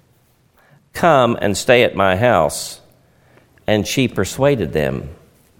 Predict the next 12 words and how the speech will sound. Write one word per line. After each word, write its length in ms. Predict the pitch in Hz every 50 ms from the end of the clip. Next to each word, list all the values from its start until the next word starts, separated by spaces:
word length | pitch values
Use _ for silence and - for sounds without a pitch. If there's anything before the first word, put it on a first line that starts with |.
| - - _ _ _ _ _ _ _ _ _ _ - - - - - - _ -
Now 100 | 214 208
let's 200 | 202 - - 190
look 160 | 180 170 180
at 100 | - -
the 80 | 156
woman 340 | 143 147 151 151 151 151 147
Lydia, 440 | 165 208 196 135 98 80 76 - - - - - - _ _ _ _ _ _ _ _ _ _ _ _ _ _ _ _ _ _ _ _ _ _ _ _ _ _ _ _ _ _ _ _ -
a 140 | - 143 143
dealer 480 | 123 101 175 214 226 180 139 123 123 135
in 260 | - 131 131 123 113
purple 320 | - - 185 - - 151
cloth. 600 | - - 180 170 135 107 78 - - - - -